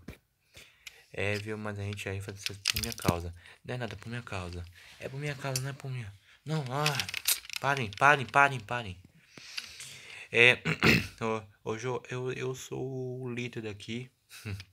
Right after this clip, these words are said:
Eu sou o líder e eu comando tudo aqui, mas tem pe-, a gente tem que pensar nos outros, né? Sim, tem que ajudar uns aos outros, então,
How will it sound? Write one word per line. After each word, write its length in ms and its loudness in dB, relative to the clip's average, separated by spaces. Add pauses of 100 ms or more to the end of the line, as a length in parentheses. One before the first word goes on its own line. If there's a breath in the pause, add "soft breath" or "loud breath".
(300 loud breath)
Eu 120 -6
sou 200 -2
o 60 -2
líder 300 -4
e 20 -4
eu 100 -4
comando 440 -8
tudo 200 -6
aqui, 220 -6
mas 460 -6 (500 loud breath)
tem 100 -10
pe-, 140 -2
a 60 -4
gente 160 -8
tem 80 -14
que 80 -12
pensar 160 -8
nos 160 -8
outros, 340 -6
né? 240 -10 (560 loud breath)
Sim, 460 -8
tem 100 -12
que 100 -14
ajudar 220 -8
uns 220 -6
aos 200 -2
outros, 200 -8
então, 200 -10